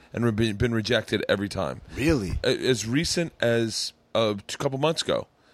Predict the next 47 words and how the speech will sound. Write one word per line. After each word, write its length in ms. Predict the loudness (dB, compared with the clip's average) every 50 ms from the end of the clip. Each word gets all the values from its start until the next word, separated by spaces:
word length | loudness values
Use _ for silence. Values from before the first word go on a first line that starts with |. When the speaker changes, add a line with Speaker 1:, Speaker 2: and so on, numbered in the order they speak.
| _ -2
Speaker 1:
And 120 | 0 2 2
I 40 |
was 160 | 2 2 2 0
with 120 | 0 0 0 -2
Al 200 | 0 2 2 2
Madrigal. 420 | 2 2 0 0 0 0 0 2
Al 140 | 2 2 2
Madrigal 380 | 2 2 0 0 0 0 0 2
went 160 | 2 2 0
and 100 | 0 -2
said, 320 | -2 0 2 2 0 -2 -6 _ -20 -20 -20 -14 _
"You 80 | -2 0
know, 140 | 2 2 2
Bert 300 | 2 0 0 0 0 -2
should 120 | -4 -2
be 60 | 0
a 60 | 0
regular 340 | 2 2 0 2 0 0 2
here." 240 | 2 0 0 0 -2
By 220 | -2 -2 0 0
the 40 | 2
way, 260 | 2 2 0 0 -2 -6 _ _ _ _ _ _ _ _ _ _ _ _ _ _ _ _ _ _ -4
I 80 | -2 0
don't, 240 | 2 0 0 -2 -6 _ _ _ _ _ -20 -20 _ _ _ _ _ _ _ _ -2
I 100 | 0 2
don't 200 | 2 2 0 0
need 400 | 0 2 2 4 2 2 0 0
this 400 | 0 2 2 2 0 -2 -4 -8 _ _ _ _ _ -10
to 180 | -6 -4 -2 -2
fulfill 460 | -4 -2 0 0 0 2 2 2 2
my 280 | 2 2 0 0 -2 -8 _ _ 0
ego. 520 | 2 2 2 2 2 2 2 2 2 0 -4
Speaker 2:
Sure. 300 | -6 -6 -6 -6 -6 -4 -2
Speaker 1:
I 60 | 0
need, 320 | 0 2 2 2 0 0 -4 -8 _ -10
I, 380 | -10 -10 _ _ _ -4 -2
maybe 260 | 0 2 2 2 2
I 60 | 0 0
do. 280 | 0 2 2 2 2 2
I 80 | 0 2
don't 180 | 2 2 2
know. 200 | 2 0 0 -2 -2 -2
I 120 | -2 0
don't 180 | 2 2 2 2
know. 300 | 2 0 0 0 -4 -8 _ _ -20 -20 -20 -20 _ -2
But, 140 | -2 0 2
like, 320 | 2 2 0 0 -4 -10